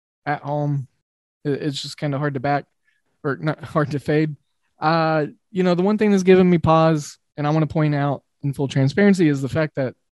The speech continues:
the first five unders getting heavy shade of minus one fifteen, the full game unders getting heavy shade,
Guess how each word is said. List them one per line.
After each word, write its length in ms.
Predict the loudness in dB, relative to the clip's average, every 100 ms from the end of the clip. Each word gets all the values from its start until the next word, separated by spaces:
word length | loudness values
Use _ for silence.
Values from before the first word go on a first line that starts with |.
| _ _ _
the 100 | -10
first 300 | -4 -2 -2
five 220 | 0 2 4
unders 360 | 4 4 2
getting 220 | -2 0
heavy 400 | 0 2 0 0
shade 300 | -2 -2 0
of 100 | 0
minus 300 | 0 0 0
one 120 | -2 -4
fifteen, 520 | -4 -2 0 0 -2 _ _ -20 _ -10
the 60 | 0
full 200 | 2 4
game 240 | 4 4
unders 300 | 2 0 -2
getting 160 | -2 -2
heavy 260 | -2 -2
shade, 520 | -4 -4 -2 -2 -6